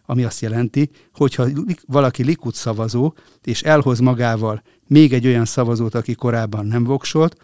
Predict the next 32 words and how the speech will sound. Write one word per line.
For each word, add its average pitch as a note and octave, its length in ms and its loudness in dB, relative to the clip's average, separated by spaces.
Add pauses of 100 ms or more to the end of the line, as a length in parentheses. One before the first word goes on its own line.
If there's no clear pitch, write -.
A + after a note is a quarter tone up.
(220)
akkor D#3+ 600 0
négy D#3 380 4
évet B2 360 0
nyerhetünk B2+ 600 0
egy G#2 160 -8
erős, C3+ 320 2
stabil G#2+ 420 -6
kormánnyal. G#2 800 -6 (480)
Én F#3 360 0
és B2 160 -2
számos B2 360 0
izraeli C#3+ 360 2
társam A#2+ 460 -2
is A2+ 160 -8 (360)
ebben A#2 360 -4
reménykedik, A#2 680 -2 (300)
mondja A#2 240 -2
Hanania A2+ 360 0
Naftali. A2 480 -6 (1000)
Az A#2+ 120 -6
interjúban C3+ 600 2
szó C3+ 220 0
esik B2 300 -2
arról A#2+ 320 0
is, C#3 200 -2 (400)
hogy - 160 -6
Hanania E3 460 4
zsidóként C3+ 720 0
miért B2+ 400 0
vallja A#2+ 320 0
nyíltan A#2 420 -2
azt, B2 240 -4